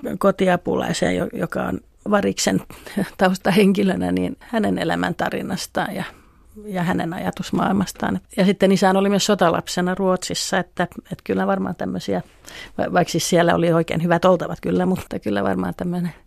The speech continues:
herkkyys ehkä osittain synnynnäin, mut, mut tietysti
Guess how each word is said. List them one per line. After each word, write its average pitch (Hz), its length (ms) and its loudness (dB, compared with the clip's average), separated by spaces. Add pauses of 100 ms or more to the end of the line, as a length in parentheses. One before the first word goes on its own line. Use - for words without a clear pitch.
(480)
herkkyys 196 500 0
ehkä - 260 -6 (460)
osittain 208 400 2
synnynnäin, 240 380 6
mut, 208 180 0
mut 202 180 -2
tietysti - 440 -2